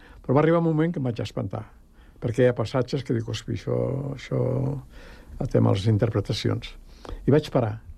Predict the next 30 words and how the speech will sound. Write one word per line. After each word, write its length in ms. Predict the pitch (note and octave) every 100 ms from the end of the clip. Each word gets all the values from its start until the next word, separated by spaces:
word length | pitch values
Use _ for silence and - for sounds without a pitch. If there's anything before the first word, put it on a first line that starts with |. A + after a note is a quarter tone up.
| -
Però 100 | B2+
al 40 | A2+
cap 120 | E3
d'un 120 | D#3
any 200 | D3+ F#3
em 160 | F#3+ C#3 -
va 120 | C#3 C#3
trucar 240 | C3+ B2+
una 120 | C3
altra 200 | C#3+ C3+
filla, 300 | A#2 - C3+
una 140 | D#3+ B2+
altra 160 | C3 B2+
noia, 240 | C#3+ D3
que 100 | D3
era 100 | A#2+
filla 220 | A2+ B2 B2+
d'un 100 | B2
altre 160 | B2+
pastor, 380 | C3 B2+ - D3 - - - -
i 60 | B2+
diu, 20 |
«Josep, 380 | A2+ A#2 F3 -
escolta, 340 | - - C3+ D3+
tu 120 | B2
tens 220 | C3 D#3+ -
moltes 280 | D#3 - -
coses 280 | B2+ A2+
per 160 | - A2+
dir, 160 | F3